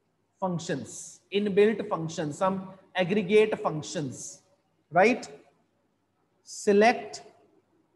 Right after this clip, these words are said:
sum bracket E salary from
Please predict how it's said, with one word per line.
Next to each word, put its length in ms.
sum 600
bracket 760
E 260
salary 720
from 680